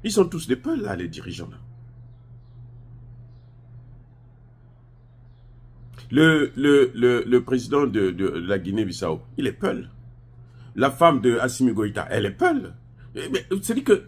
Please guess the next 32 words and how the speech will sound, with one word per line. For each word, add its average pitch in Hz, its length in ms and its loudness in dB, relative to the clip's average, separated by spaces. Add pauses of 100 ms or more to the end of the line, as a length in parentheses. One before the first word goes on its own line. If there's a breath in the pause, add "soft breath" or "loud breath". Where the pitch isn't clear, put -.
(100)
je - 140 -6
comprends 285 300 -6
pas. 294 240 -10 (580 loud breath)
On 190 120 8
ne 196 120 10
leur, 190 500 4
on 165 100 2
demande 185 380 -2
pas 175 180 -4
aux 135 100 -2
Peuls 165 340 0
leur 107 280 -4
avis, 117 340 -10 (280 soft breath)
on 170 120 2
demande 190 400 0
pas 151 360 0
aux 127 100 2
Noirs 131 440 -2 (100)
qui 117 120 -12
sont 113 220 -6
là 92 240 -8 (140)
leur 113 220 -2
avis, 127 380 -6 (760)
mais 247 420 4 (380)
ils 240 180 2
parlent 262 560 -2
au 196 140 10
nom 262 400 0 (380)
de 170 120 -4
tout 269 180 -4
le 226 80 -2
monde. 196 280 -6